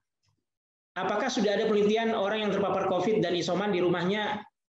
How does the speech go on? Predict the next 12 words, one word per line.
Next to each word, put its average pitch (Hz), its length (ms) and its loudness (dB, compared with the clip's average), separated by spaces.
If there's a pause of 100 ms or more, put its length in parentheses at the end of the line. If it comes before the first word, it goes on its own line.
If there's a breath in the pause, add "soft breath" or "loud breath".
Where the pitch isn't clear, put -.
(420)
Eh, 135 240 0
sebentar. 127 400 -4 (2500)
Oh, 175 240 0 (240)
maaf. - 560 -4
Apakah 233 400 -2
sudah 208 240 0
ada 214 80 2
penelitian 214 400 2
orang 214 320 -2
yang 196 160 0
terpapar 190 720 -2
covid 214 560 -2